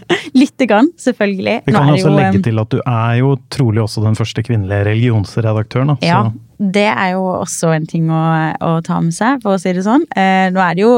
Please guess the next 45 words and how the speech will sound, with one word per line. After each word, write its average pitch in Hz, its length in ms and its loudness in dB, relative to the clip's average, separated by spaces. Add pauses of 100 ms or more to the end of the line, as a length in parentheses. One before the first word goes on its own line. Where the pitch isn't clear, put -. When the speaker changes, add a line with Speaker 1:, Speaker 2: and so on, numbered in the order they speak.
Speaker 1:
eh, 180 520 0
er - 260 -2
jo 202 60 2
jeg 180 120 2
opptatt 170 320 -4
av 175 40 2
å 175 40 -2
si 170 160 -6
at 165 80 -2
det 165 120 0
er 160 280 -2
konstituert, 180 720 -2
så 190 160 -4
det 175 280 0
skal 175 200 -6
for 175 160 -2
all 170 120 -2
del 175 200 -4
ikke, 165 440 -4 (380)
vi 180 100 -4
ikke 180 120 -2
har 180 80 0
Hans 170 160 -2
Erik 170 200 -4
Matre 165 280 -4
på 170 120 -6
nakken, 170 200 -6
holdt 220 160 -10
jeg 190 80 -6
på 190 80 -8
å - 40 -10
si. 240 120 -2 (520)
Eh, 202 440 4
men, 226 520 4 (120)
ehm, 220 760 4 (480)
jo, 214 280 4 (420)
hva 233 160 -2
synes 214 240 -2
jeg 240 80 4
om 233 80 4
det? 247 140 2 (160)
Jo, - 80 -4 (100)
det 220 160 -2
er 180 220 0
jo, 233 60 2